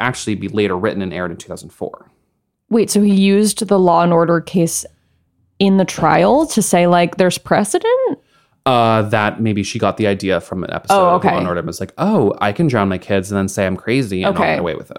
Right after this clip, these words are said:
Speaker 2: Okay.
Speaker 1: 'Cause that's something a sane person would do.
Speaker 2: Right.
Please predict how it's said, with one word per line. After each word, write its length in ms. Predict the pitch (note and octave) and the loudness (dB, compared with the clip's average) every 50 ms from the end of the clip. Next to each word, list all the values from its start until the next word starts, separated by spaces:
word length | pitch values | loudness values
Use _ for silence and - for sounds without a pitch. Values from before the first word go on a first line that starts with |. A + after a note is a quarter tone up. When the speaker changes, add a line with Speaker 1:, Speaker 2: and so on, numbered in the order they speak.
| - - | -10 -4
Speaker 2:
Okay. 360 | - G#3+ G#3+ G3+ - - F3+ - _ _ _ _ _ _ _ _ _ _ _ _ _ _ _ _ - | -4 -2 -2 -2 -6 -6 -10 -16 _ _ _ _ _ _ _ _ _ _ _ _ _ _ _ _ -12
Speaker 1:
'Cause 200 | A2 G2+ - - | -12 -10 -8 -2
that's 240 | - G2 F#2 - - | -2 -2 -2 -2 -4
something 500 | - G2+ F#2+ F2+ F2+ F#2 F#2 F#2 F#2 - _ _ _ _ _ _ - | -6 -4 -4 -4 -6 -6 -6 -6 -8 -10 _ _ _ _ _ _ -6
a 140 | A2+ G#2 - | -4 -4 -4
sane 360 | - - G#2+ G#2 G2+ G2+ F#2 | -4 -2 -2 0 0 0 0
person 380 | - - G#2 F#2 - G2+ G2 | -2 -2 -4 -2 -2 -2 -2
would 160 | F#2+ F#2+ F2+ F2+ | -2 -2 -4 -4
do. 320 | F2+ F#2 A2+ D#3+ A3+ C4 | -2 -2 0 0 0 0
Speaker 2:
Right. 280 | C#4+ C#4+ F#3+ F3+ - - | 0 0 0 0 0 0